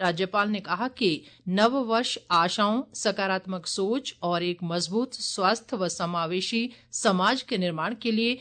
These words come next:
सामूहिक संकल्प लेने का समय है। उन्होंने सभी से प्रदेश और राष्ट्र के कल्याण के लिए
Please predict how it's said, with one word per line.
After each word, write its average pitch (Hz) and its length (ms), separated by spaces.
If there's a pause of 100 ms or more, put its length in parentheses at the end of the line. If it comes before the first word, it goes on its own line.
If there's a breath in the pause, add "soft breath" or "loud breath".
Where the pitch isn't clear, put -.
(140)
सामूहिक 214 600
संकल्प 196 560
लेने 180 360
का 170 140
समय 160 320
है। 170 300 (240 soft breath)
उन्होंने 226 300
सभी 214 360
से 262 260
प्रदेश 208 600
और 180 180
राष्ट्र 170 380
के 226 180
कल्याण 165 400
के 226 160
लिए 226 260